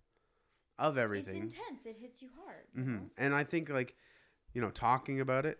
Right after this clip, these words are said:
Speaker 1: is one thing because you can kinda picture it and stuff. But when you actually see it in front of you, it's
Speaker 2: It's
Speaker 1: like
Speaker 2: gonna hit.
Speaker 1: Yeah. And I think it'd be in a big print, like a four by, four by six. I think it'll be like, "Whoa,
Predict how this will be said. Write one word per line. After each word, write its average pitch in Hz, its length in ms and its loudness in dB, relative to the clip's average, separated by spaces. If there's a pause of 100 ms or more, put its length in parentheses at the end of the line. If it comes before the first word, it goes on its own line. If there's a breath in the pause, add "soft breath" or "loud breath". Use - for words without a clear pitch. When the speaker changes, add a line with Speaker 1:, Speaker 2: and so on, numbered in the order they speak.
(140)
Speaker 1:
is 95 200 -8
one 104 200 -2
thing 123 320 -2
because 104 260 -8
you 98 80 -10 (100)
can 95 120 -16
kinda 98 340 -6
picture 101 320 -4
it 95 60 -6
and 101 100 -8
stuff. - 300 -10 (560 soft breath)
But - 80 -12
when 95 100 -8
you 104 120 0
actually 107 320 -2
see - 280 -4
it 117 60 0
in 113 80 -2
front 113 200 -4
of 113 60 -2
you, 120 220 -2 (760)
it's - 220 -6
Speaker 2:
It's - 60 -6
Speaker 1:
like 82 180 -10
Speaker 2:
gonna 208 240 -12 (140)
hit. 294 440 -18
Speaker 1:
Yeah. 107 300 0 (240)
And 113 160 0
I 120 60 2
think 135 180 0
it'd 135 100 2
be 131 140 -2
in 120 80 0
a 113 40 0
big 104 340 -4
print, 95 280 -4
like 98 200 -10
a 107 100 -10 (260)
four 104 220 -2
by, 95 420 -8 (220)
four 104 140 -4
by 95 160 -6
six. - 460 -12 (680 loud breath)
I 110 60 -2
think 107 140 0
it'll 98 140 -2
be 92 120 -8
like, 95 160 -10
"Whoa, 95 280 -4